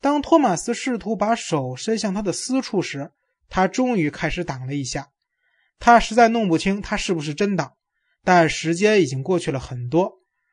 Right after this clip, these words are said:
十分钟之后，另一个主户还等着他呢。他站起身，解释说自己该走了。他的面颊红得像着了火。“我还得在您那张工作单上签字呢。”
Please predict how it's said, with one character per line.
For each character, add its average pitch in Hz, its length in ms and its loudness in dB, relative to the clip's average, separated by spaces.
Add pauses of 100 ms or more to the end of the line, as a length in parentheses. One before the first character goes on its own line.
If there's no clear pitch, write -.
(260)
十 - 260 -2
分 220 180 2
钟 226 160 0
之 214 120 0
后， - 340 0 (140)
另 254 240 0
一 202 100 0
个 180 100 4
主 131 180 -6
户 - 360 -4
还 165 160 -4
等 127 220 -6
着 127 100 -10
他 170 180 -2
呢。 165 140 -4 (1120)
他 190 180 2
站 208 220 2
起 147 100 -4
身， 190 320 -2
解 139 200 -6
释 143 100 -6
说 185 180 0
自 180 140 -10
己 143 100 -2
该 170 200 4
走 131 240 -4
了。 147 180 -6 (460)
他 202 100 0
的 196 100 2
面 196 260 2
颊 151 260 2
红 156 280 -6
得 180 120 -2
像 151 200 -4
着 139 160 -4
了 160 100 6
火。 - 260 -8 (1600)
“我 175 120 0
还 208 200 2
得 208 160 6
在 214 180 2
您 185 180 2
那 214 140 0
张 214 160 -2
工 240 320 -2
作 214 180 4
单 214 200 4
上 190 120 0
签 226 240 -2
字 247 180 0
呢。” 156 160 -4